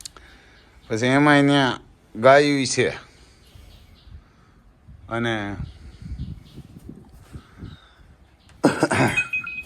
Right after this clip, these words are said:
ખેતીવાડી છે, પછી ટ્રેક્ટરો છે, ડ્રાઈવરો જોઈએ, બધુંય જોઈએ એમાં. પછી કંપની એવી છે કે ત્યાં ડ્રાય ફ્રૂટ એમાં છે.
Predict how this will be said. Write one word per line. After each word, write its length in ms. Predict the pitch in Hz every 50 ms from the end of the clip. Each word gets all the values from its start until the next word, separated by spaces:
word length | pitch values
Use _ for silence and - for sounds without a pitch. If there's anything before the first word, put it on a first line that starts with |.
| - - - - - - - - - - - - - - - - - - -
ખેતીવાડી 680 | - - 135 131 135 143 139 131 127 131 127 127 123 117
છે, 120 | 117 120
પછી 260 | 104 101 107 92 107
ટ્રેક્ટરો 640 | 95 - - 120 110 - 90 - 127 127 127 123 117
છે, 200 | 113 123 120 117
ડ્રાઈવરો 640 | 107 95 110 110 117 120 127 127 127 127 123 123 123
જોઈએ, 320 | 113 120 120 123 123 117
બધુંય 460 | 110 117 131 139 127 139 135 120 107 98
જોઈએ 260 | 95 95 90 82 73
એમાં. 220 | 76 76 69 67 65 - - - - - - - - - - - - - -
પછી 180 | - 110 104 117
કંપની 500 | - - 127 127 131 123 127 131 135 131
એવી 400 | 135 135 139 139 143 139 135 123
છે 200 | 104 135 123 117
કે 80 | 113 117
ત્યાં 420 | 113 113 110 107 101 95 95 92
ડ્રાય 320 | - 123 120 123 127 131
ફ્રૂટ 280 | 123 110 127 135 117 113
એમાં 380 | 123 120 120 117 113 110 101 82
છે. 140 | 80 69